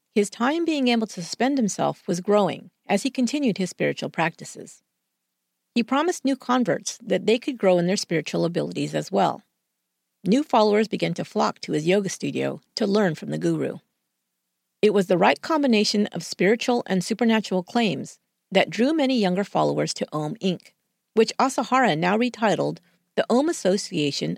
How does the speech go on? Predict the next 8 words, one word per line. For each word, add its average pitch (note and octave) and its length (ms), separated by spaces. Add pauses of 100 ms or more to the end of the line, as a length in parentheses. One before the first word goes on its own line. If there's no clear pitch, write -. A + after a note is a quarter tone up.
of F3+ 120
Mountain E3+ 340
Wizards. E3+ 540 (840)
Many D4 300
young A#3 280
educated G3 480
Japanese F#3+ 520
men - 320